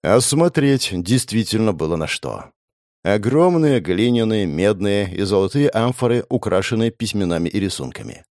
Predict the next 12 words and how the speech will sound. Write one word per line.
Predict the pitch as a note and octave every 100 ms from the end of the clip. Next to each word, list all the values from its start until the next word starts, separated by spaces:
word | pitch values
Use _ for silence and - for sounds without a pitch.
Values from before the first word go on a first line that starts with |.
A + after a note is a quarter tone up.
| _
Оружие, | - - A2 A2+ A2 G2+ -
драгоценности, | F#2 D2+ - G#2+ G#2+ G2+ A2 G2 -
украшения. | G#2 A2+ A2 A2 C2 G1+ - _ _ _ _
Но | - A2 E3
главного | E3 F3+ F#3+ F#3 E3+
сокровища, | - D#3 D#3 D#3+ G#2 D#2+ D#2
которое | - - G#2+ A2
искал | G#2 A2+ A2
профессор, | A2 G#2 G#2+ A#2 C3+ A#2+
здесь | D#2+ G2 C#3
не | C#3+
было. | A#1 G1+ -